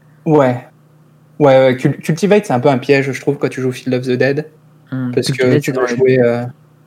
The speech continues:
Speaker 1: enfin,
Speaker 2: dans les
Speaker 1: il
Speaker 2: mo-, les mauvais decks ramp, ils vont jouer Cultivate, en fait.
Speaker 1: Ouais, c'est ça. Et en fait, le problème de rampe, c'est que t'as pas de si bon payoff à rampe que ça, à part Field of the Dead, justement.
Speaker 2: T'as Ugin.
Speaker 1: Enfin, tu peux avoir Ugin ou Ulamog.
Speaker 2: T'as Chromatic Orrery.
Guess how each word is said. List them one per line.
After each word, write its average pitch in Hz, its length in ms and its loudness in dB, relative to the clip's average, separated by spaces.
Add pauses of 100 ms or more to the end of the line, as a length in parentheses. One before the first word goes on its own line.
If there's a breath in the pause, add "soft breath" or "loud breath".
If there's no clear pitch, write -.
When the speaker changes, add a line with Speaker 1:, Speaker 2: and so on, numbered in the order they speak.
(340)
Speaker 1:
enfin, 143 180 4
Speaker 2:
dans 123 60 2
les 123 120 2
Speaker 1:
il - 40 2
Speaker 2:
mo-, 139 180 0
les 131 120 4
mauvais 147 300 4
decks 156 160 4
ramp, 165 220 0
ils 147 120 0
vont 123 100 0
jouer 123 120 2
Cultivate, 131 460 -4
en 135 100 -8
fait. 139 200 -8 (480 loud breath)
Speaker 1:
Ouais, 135 280 4
c'est 135 140 -4
ça. 139 260 0
Et 139 60 2
en 147 60 2
fait, 226 200 2
le 156 80 0
problème 147 260 4
de 143 60 4
rampe, 170 240 2
c'est - 140 -6
que - 60 -20
t'as 120 120 -6
pas 156 140 -2
de 135 160 -2
si - 240 -8
bon 135 160 0
payoff 131 340 -2
à 127 60 -2
rampe 127 220 -4
que 131 120 -8
ça, 147 220 -2
à 143 60 -2
part 127 200 -6
Field 131 220 -4
of 127 80 -2
the 131 80 -2
Dead, 139 280 4
justement. 131 340 -2
Speaker 2:
T'as 113 60 4
Ugin. 135 440 -4 (320)
Speaker 1:
Enfin, 147 160 2
tu 151 100 -4
peux 214 100 4
avoir 214 280 4
Ugin 175 460 2
ou 143 280 2
Ulamog. 160 640 0 (920)
Speaker 2:
T'as 117 80 4
Chromatic 170 760 4
Orrery. 160 460 6